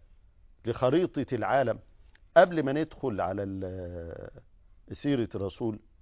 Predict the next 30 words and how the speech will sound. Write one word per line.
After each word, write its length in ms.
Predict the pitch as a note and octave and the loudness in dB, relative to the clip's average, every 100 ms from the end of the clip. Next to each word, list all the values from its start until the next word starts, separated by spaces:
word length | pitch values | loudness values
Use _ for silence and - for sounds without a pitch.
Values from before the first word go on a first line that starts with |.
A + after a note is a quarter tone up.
| - - - - - - - - _ - - - - - | -20 -20 -20 -20 -20 -20 -20 -20 _ -20 -20 -20 -20 -20
فالعالم 920 | - D3 D#3+ E3 - E3+ E3 A#3 A#3+ | 0 6 6 4 2 4 8 8 8
في 100 | F#3+ | 2
الوقت 300 | D#3+ F3 F3 | 6 6 6
ده 180 | D3+ F#3 | 2 0
كان 240 | E3+ D3+ C3 | 2 -2 0
فيه 140 | F#3 - | -2 0
قوتين 400 | D3 B2 - D#3+ | 0 0 0 -4
كبار 340 | - A#2+ B2+ | -2 4 4
جدا، 400 | A2+ G#2 E2+ E2+ - - - | 4 -2 -6 -18 -20 -20 -14
فارس 840 | - E3+ F#3+ G3 A3 - - - - - | 6 8 8 4 0 -8 -18 -20 -20 -6
والروم. 480 | A2+ A#2+ A2+ A#2 F#2 - - _ _ - - - | -2 0 0 0 -2 -10 -20 _ _ -20 -20 4
فارس 300 | A3+ B3 E3 | 6 8 4
دي 340 | C#3 F#3+ G#3 - | -4 -8 -8 -4
اللي 140 | B2+ D#3 | 0 2
هي 60 | |
النهاردة 460 | E3 D3 E3 D3+ C#3 - | 4 4 6 2 2 2
إيران 400 | B2 C#3+ F3 F#3+ - _ | 4 6 6 0 -14 _
وبلاد 560 | A#2+ A2+ A2+ A2+ D3+ A#2+ | -6 -4 -2 0 0 0
ما 80 | A2+ | 0
وراء 320 | G#2+ A#2+ B2 | 2 0 -2
النهر، 400 | G#2 G2 - - - - - - | -6 -8 -10 -20 -20 -20 -20 -2
كانت 300 | D#3+ F3+ C3 - | 0 0 -2 0
قوة 260 | D#3 D3 | 2 4
واحدة 280 | C#3 C#3 B2 | 4 2 -6
كده 320 | A#2 D#3 G3+ G3+ - - - | -6 -4 -4 -6 -18 -20 -12
اسمها 240 | C#3 C#3+ | 0 0
بلاد 320 | C3+ C#3 C#3 | 2 0 -2
إيه؟ 300 | - D#3 D3+ - - - | -2 -4 -4 -8 -20 -8
بلاد 280 | A2 A#2+ - | -2 -2 -2
فارس، 540 | A#2 G2+ F2 - - | -4 -4 -6 -14 -20